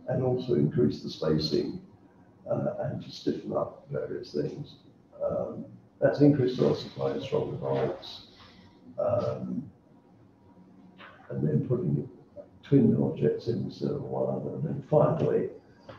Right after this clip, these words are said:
uh, the final solution. The final solution was to put much more space around the bearing, and, and that came in. And that, and that was really the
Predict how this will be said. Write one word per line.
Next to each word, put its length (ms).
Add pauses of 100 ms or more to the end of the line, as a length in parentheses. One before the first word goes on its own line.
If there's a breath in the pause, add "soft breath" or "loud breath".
uh, 100
the 100
final 380
solution. 640 (3500)
The 80
final 320
solution 500
was 100
to 80
put 200
much 280
more 180
space 420
around 320
the 60
bearing, 460 (300)
and, 220
and 120
that 220
came 240
in. 260 (180)
And 100
that, 180 (580 soft breath)
and 120
that 160
was 400 (180)
really 480
the 280